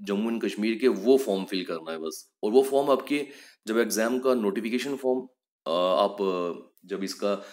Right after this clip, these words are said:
अ, जो भी एक, अ, फॉर्म फिलिंग करने जाओगे कहीं पर भी, अ, तो वहाँ पर आपको ज़रूर एक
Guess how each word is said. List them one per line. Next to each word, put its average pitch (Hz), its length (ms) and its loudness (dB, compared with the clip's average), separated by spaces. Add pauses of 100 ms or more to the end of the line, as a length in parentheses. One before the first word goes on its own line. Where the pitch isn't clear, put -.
(240)
अ, 87 140 -4
जो 98 200 0
भी 107 180 2
एक, 107 200 -2
अ, 101 120 0
फॉर्म 95 340 -2
फिलिंग 104 260 -2
करने 104 160 0
जाओगे 95 400 2
कहीं 101 320 -6
पर 95 140 -2
भी, 110 260 -4 (320)
अ, 87 160 -6
तो 131 240 0
वहाँ 101 380 0
पर 151 160 0
आपको 139 280 2
ज़रूर 127 360 2
एक 139 160 0